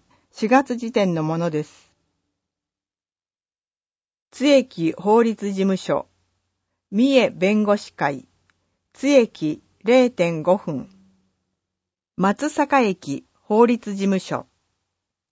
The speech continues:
三重弁護士会、松坂駅一分。名古屋駅法律事務所、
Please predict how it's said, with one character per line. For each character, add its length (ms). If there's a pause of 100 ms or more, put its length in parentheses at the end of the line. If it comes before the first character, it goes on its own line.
(320)
三 180
重 140
弁 300
護 140
士 120
会、 360 (580)
松 260
坂 300
駅 420 (200)
一 100
分。 460 (1800)
名 180
古 160
屋 140
駅 440
法 240
律 280
事 60
務 200
所、 280